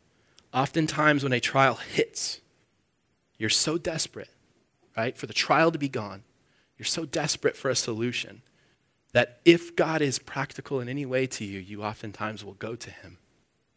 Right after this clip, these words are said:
right? But what I've noticed is this, that as soon as the thing they're praying for doesn't happen fast enough, they give up. But I wanna tell you something.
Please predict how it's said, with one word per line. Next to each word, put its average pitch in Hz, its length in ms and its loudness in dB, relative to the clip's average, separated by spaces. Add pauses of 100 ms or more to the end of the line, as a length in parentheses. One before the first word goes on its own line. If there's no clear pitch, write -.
(160)
right? 107 180 -6 (1300)
But - 120 -18
what 143 120 -6
I've 160 160 -2
noticed 143 420 0
is 113 140 -4
this, - 440 0 (960)
that 131 140 6
as 127 200 2
soon 196 400 0
as 190 140 4
the 147 100 2
thing 170 400 4
they're 143 120 8
praying 143 460 0
for 160 640 6 (300)
doesn't 139 280 4
happen 143 400 0
fast 143 480 2
enough, 180 440 -2 (1160)
they 110 120 0
give 120 200 2
up. - 300 6 (1000)
But 131 100 2
I - 20 4
wanna 190 160 6
tell 190 160 4
you 160 60 4
something. 98 360 -4